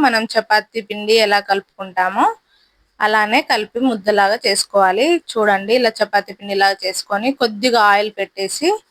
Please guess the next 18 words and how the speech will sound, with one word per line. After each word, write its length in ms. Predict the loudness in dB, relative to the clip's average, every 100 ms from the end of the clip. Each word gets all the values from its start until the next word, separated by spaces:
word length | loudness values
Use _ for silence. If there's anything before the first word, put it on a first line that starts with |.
| _ _ _ _ _ _ _ _ _ _ _ _ _ _ _ _ _ _ _ _
ట్యాప్ 220 | -2 -2 -4
పెట్టేసి 440 | -2 0 0 2 2 2
ఒక 160 | 0 0
టెన్ 200 | 0 0
మినిట్స్ 400 | 2 0 0 0 0 -2 _ _ _ _
పక్కన 280 | -4 -2 -2 -2
పెట్టేయాలండి. 640 | -2 2 2 2 0 -4 -4
పిండి 240 | -2 0 0 0
మంచిగా 300 | 0 0 0 2
నానుతుంది, 540 | 0 -2 -8 -4 0 0 -2 _ _ -8
చపాతీలు 440 | -2 0 0 0 -2 -2
కూడా 220 | 2 2 2
మంచిగా 400 | 0 -2 2 2
ఉబ్బుతూ 320 | 2 -4 -2 2 2
వస్తాయి. 480 | 0 -2 0 2 0 -4 _ _ _ _ _ _
పిండి 240 | 0 4 4
నానేలోపు 580 | 2 2 2 2 2 2 2 0 -2
చల్లారిన 500 | 0 2 0 0